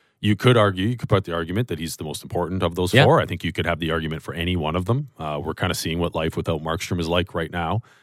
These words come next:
Speaker 1: and it's not pretty. Quinn Hughes is very special, and we've, we've gone on and on about him a lot this year.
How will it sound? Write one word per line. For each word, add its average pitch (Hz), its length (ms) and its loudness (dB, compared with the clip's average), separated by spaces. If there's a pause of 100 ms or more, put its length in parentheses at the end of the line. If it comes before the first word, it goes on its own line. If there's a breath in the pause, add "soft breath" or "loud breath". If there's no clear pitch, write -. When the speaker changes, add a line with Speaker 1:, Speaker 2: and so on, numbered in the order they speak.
(140 soft breath)
Speaker 1:
and 80 80 -2
it's 80 160 -4
not 80 180 -2
pretty. 85 320 -4 (540 soft breath)
Quinn 104 200 2
Hughes 90 360 2
is 78 160 -4
very 85 400 0
special, 87 500 -2
and 117 180 4
we've, 131 300 2
we've 120 360 2
gone 123 180 4
on 147 240 4
and 98 100 0
on 87 200 0
about 80 240 -4
him 85 260 -4
a 87 140 -2
lot 78 340 -4
this 76 220 -10
year. 76 220 -10